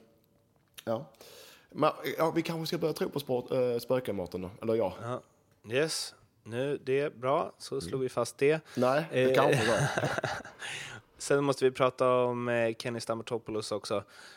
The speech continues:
Speaker 1: Mm.
Speaker 2: inte gjort en match sedan tvåtusen femton. Eh, han gick in och, eh, eh, spelade efter att Ivan Torina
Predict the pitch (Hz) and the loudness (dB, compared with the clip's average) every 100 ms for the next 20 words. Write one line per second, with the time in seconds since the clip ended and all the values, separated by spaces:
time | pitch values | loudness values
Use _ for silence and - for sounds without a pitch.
0 | - 107 113 131 123 123 131 127 - - | -6 -4 0 0 0 -2 0 0 -2 -6
1 | 120 113 117 113 117 113 117 113 - 113 | -6 -4 -4 -4 -6 -2 -2 -2 -4 0
2 | 110 110 107 101 _ _ 80 101 101 98 | 0 0 -6 -10 _ _ -12 -8 -6 -4
3 | 98 98 - 117 110 110 110 - 113 113 | -6 -6 -8 -8 -6 -6 -8 -8 -8 -8
4 | 113 107 104 - 107 - _ _ - 107 | -8 -8 -8 -6 -6 -8 _ _ -6 -4
5 | 101 101 101 - - - - - - - | -2 -4 -6 -10 -20 -20 -20 -20 -20 -20
6 | _ _ _ - 104 104 101 101 - 156 | _ _ _ -10 -6 -4 -4 -6 0 2
7 | 147 139 135 127 - 127 120 - 80 123 | 4 4 4 2 0 0 0 -2 -4 -2
8 | 120 117 - 123 120 117 113 110 | -2 -4 -2 -2 0 -2 -2 0